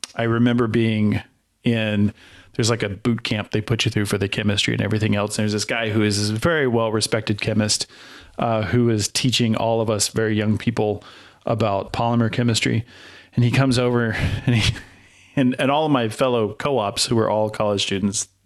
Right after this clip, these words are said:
I had come out to them. And he comes over and he leans on my table and he looks at me and he goes, "Tommy, son,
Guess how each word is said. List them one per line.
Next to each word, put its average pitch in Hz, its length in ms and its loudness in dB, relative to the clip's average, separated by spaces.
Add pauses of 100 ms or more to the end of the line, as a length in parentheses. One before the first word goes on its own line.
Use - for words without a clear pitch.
(280)
I 101 140 -2
had 104 160 -2
come 104 160 -2
out 101 160 -2
to 104 80 -2
them. 98 260 0 (640)
And 113 120 2
he 110 60 2
comes 113 240 2
over 107 180 2
and 104 100 0
he 101 60 2
leans 104 260 2
on 110 80 2
my 101 120 2
table 101 300 0
and 95 80 0
he 95 60 2
looks 98 220 0
at 92 100 2
me 95 100 2
and 98 80 2
he 95 40 0
goes, 80 400 0 (1120)
"Tommy, 240 240 2
son, 151 380 4